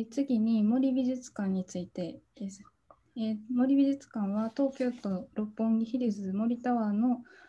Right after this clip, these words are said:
えー、最上階の五十三階にあり、えー、現代アートを中心に様々なジャンルの展覧会を開催しています。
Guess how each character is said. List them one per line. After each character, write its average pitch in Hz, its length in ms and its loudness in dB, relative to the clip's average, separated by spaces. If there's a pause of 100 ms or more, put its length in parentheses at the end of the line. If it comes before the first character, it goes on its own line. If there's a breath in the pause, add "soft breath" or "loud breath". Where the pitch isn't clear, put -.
(160 loud breath)
え 220 60 -2
ー、 214 80 2
最 269 240 0
上 254 180 0
階 202 180 -4
の 190 140 0
五 214 160 0
十 226 200 -2
三 214 240 -2
階 208 220 -4
に 190 140 -2
あ - 40 -4
り、 214 300 -4 (140)
え - 20 0
ー、 208 140 0
現 247 260 4
代 240 220 2
ア 233 120 0
ー 214 80 -4
ト 185 120 -4
を 180 60 -6
中 202 240 -8
心 214 340 0
に 254 200 2
様 233 260 0
々 202 260 0
な 170 240 -4
ジ 202 100 -6
ャ 185 60 0
ン 190 80 2
ル 190 100 0
の 190 120 0
展 196 260 -2
覧 185 120 -2
会 190 220 -6
を 233 80 -4
開 202 160 -8
催 185 220 -10
し - 100 -18
て - 100 -12
い - 40 -14 (120)
ま 185 160 -10
す。 - 140 -20